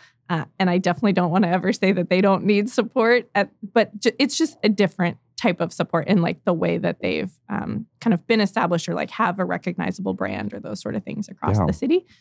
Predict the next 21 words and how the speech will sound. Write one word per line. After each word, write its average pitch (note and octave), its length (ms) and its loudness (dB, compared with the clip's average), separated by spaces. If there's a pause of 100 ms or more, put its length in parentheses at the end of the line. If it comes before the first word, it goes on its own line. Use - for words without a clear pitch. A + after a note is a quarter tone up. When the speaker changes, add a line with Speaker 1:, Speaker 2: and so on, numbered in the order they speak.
(140)
Speaker 1:
So A#3 320 4
the A3 140 2
Global A3 320 2
District A#3+ 500 -2
was G3 240 -2
one F3+ 180 2
of G3+ 160 0
the G3+ 100 0
spa-, F3+ 280 -2 (100)
the F#3 120 -2
places F#3 520 -2 (380)
selected F3 640 0
to - 140 -14
be F3+ 80 -2
part E3+ 220 -2
of E3+ 60 -2
the E3+ 60 -2
Destination F#3 600 -4
Districts B3+ 360 -4
program. B3+ 440 -2 (440)
So F#3+ 460 2